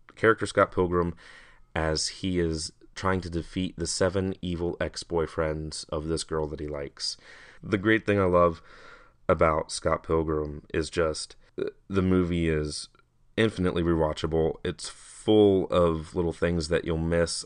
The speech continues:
a whole lot of references. The style is just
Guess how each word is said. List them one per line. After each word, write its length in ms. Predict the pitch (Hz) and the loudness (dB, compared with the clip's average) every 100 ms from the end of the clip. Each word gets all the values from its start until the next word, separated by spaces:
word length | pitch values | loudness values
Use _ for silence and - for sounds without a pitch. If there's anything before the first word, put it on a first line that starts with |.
| - | -8
a 40 | |
whole 280 | 78 - 92 | -8 0 2
lot 180 | 90 85 | 4 2
of 280 | 82 78 - | 0 -4 -4
references. 840 | 85 82 85 82 - 82 82 - - - - - - _ _ _ | 0 0 0 -4 -2 -2 -2 -8 -16 -20 -20 -20 -20 _ _ _
The 120 | 87 | -4
style 720 | 82 - - 90 87 80 78 - | -2 -2 6 8 8 6 2 0
is 220 | 82 71 | -2 -2
just 400 | - 78 76 - | -2 -2 -2 -10